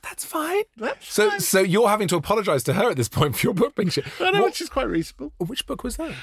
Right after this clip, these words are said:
Speaker 2: I think, I mean, I, I got it right in the end. Um, it is the book that I would never read,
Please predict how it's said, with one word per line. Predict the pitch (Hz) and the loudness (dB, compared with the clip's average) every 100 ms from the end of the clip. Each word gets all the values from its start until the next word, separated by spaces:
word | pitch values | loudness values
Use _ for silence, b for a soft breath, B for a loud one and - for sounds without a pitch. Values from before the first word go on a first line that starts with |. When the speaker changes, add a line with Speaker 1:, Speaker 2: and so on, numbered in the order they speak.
| B B - | B B 0
Speaker 2:
I | 165 | 0
think, | - - 226 226 76 - - - _ _ _ | -2 -2 2 2 2 -4 -14 -18 _ _ _
I | 143 | 2
mean, | 156 | 4
I, | 156 156 165 | 4 4 2
I | |
got | 180 | 2
it | 226 | 2
right | 196 110 | 4 4
in | 98 | 2
the | 92 | 0
end. | 80 123 135 - _ - | -2 -4 -6 -12 _ -2
Um, | 120 120 117 127 | 2 2 2 0
it | 143 131 | 0 2
is | 117 | 0
the | - | 0
book | 113 120 156 - | 0 0 -2 -2
that | 131 | 0
I | 120 | 2
would | 117 117 | 4 4
never | 120 117 | 2 2
read, | 113 98 87 - | 2 0 -2 -8